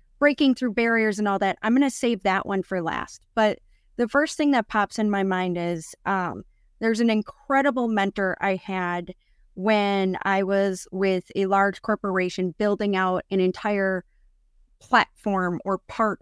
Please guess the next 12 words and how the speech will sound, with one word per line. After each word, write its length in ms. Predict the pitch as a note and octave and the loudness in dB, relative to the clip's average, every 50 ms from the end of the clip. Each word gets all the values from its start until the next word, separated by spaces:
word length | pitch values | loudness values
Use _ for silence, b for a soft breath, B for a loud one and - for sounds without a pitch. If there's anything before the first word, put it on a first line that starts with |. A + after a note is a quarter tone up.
| _ - | _ 2
of 260 | G3 F#3+ F3 E3 E3 | 2 2 0 -2 -4
their, 340 | G#3 F#3+ F#3 F3+ F3+ F3 - - _ | -2 0 0 0 -2 -2 -6 -8 _
their 160 | - G3 G3 | -2 0 0
lending 360 | F#3 F#3 F3+ F3+ F3 F#3 F#3 | 0 0 0 0 2 0 0
organization. 960 | F3+ F3 F3 E3+ E3 E3+ E3+ E3+ D#3+ D#3+ E3+ E3 E3 D#3+ - - - F3+ G3 G#3 - _ _ _ _ _ _ _ _ _ | 0 0 -2 -2 -2 -4 -4 -4 -4 -4 -4 -4 -4 -6 -8 -10 -10 -10 -10 -12 -14 _ _ _ _ _ _ _ _ _
And 160 | A3+ A#3 A3+ A3 | 2 2 4 4
the 60 | A3 | 4
mentor, 340 | A#3 A#3+ B3+ A#3+ C4 B3 B3+ | 4 4 4 4 2 0 0
who's 300 | - B3+ A3+ F#3 F3+ F#3 | -2 -4 -4 -4 -2 0
now 240 | G#3 G3+ G#3 G#3 | 2 2 2 0
a 40 | G3+ | -2
friend, 480 | - - A3 G#3 G3+ G3+ G3 F#3 F3 | -2 -2 -2 0 0 0 0 -2 -4